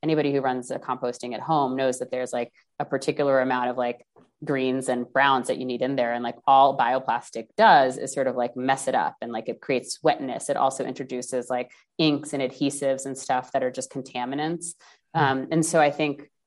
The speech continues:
Speaker 1: like, if the whole world moved to compostable packaging, we're gonna destroy our composting system, which
Speaker 2: Hmm.
Speaker 1: if we do it well, is going to be a huge boon to our, the future of sustainability. So what I really do is, like, caution people against, like,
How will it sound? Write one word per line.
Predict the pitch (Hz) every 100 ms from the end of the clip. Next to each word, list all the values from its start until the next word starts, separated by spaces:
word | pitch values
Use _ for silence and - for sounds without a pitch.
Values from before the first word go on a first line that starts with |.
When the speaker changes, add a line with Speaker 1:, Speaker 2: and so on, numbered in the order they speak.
| -
Speaker 1:
like, | 151
if | 156 -
the |
whole | 156 185 165
world | 151 151 143
moved | 147 156 131
to | - 123
compostable | 135 131 135 131 123
packaging, | - 156 160 135
we're | 127 135
gonna | 139 131
destroy | 131 - 147 135 127
our | 120
composting | - 185 202 175 - 127
system, | - 123 - 120 123 131 _ _
which | 165 151 123
Speaker 2:
Hmm. |
Speaker 1:
if | 147 -
we | 139
do | 147 131
it | 117
well, | 139 135 131 120 135 131
is | 139 -
going | 139 127
to | - 131
be | 131 131
a |
huge | 117 - 135 131 123 - -
boon | 139 123 117
to | -
our, | - 123
the | 127
future | - 123 127
of | 123
sustainability. | - - 120 120 120 127 127 151 165 - - -
So | - 175
what | 151 151
I | 156
really | 147 135 131
do | 135
is, | 127
like, | 127 127
caution | 147 139 - 127 120
people | 135 127 123
against, | 127 123 120 120 -
like, | 127